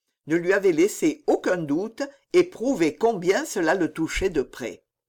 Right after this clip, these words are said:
L'ouvrier avait dit également qu'il se repentait d'avoir tué. Or,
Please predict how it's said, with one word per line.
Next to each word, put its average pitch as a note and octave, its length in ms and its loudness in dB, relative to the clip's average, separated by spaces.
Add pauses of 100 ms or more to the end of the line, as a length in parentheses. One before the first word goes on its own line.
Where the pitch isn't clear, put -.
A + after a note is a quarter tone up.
(760)
L'ouvrier F3 760 2
avait D3 240 0
dit G#3 240 -6
également D3+ 600 0
qu'il G3+ 200 -10
se - 100 -6
repentait G3+ 640 -2
d'avoir E3+ 380 -2
tué. A#2+ 460 -8 (640)
Or, F#3 280 0